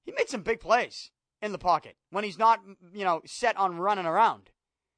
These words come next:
And the, even a couple of the interceptions, hitting off his guy's hands, you know, I, I, when it hits off a receiver's hands and it's intercepted, I don't know that I sit there and put that on the Q B.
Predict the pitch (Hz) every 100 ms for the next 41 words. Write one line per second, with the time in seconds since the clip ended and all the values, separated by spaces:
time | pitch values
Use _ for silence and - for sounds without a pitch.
0 | _ _ _ _ - 233 240 233 226 214
1 | 214 170 277 311 359 453 - 302 339 240
2 | 254 - 226 220 370 294 - _ _ -
3 | 453 440 320 254 - 226 247 185 196 277
4 | 339 262 - _ _ _ _ - 349 311
5 | 254 - _ _ _ _ 220 - - 262
6 | 277 294 277 349 427 440 370 254 - 294
7 | 262 214 269 240 208 196 254 226 254 226
8 | 196 165 262 381 359 320 269 220 - 277
9 | - 226 190 185 - 240 240 202 160 -
10 | 196 147 107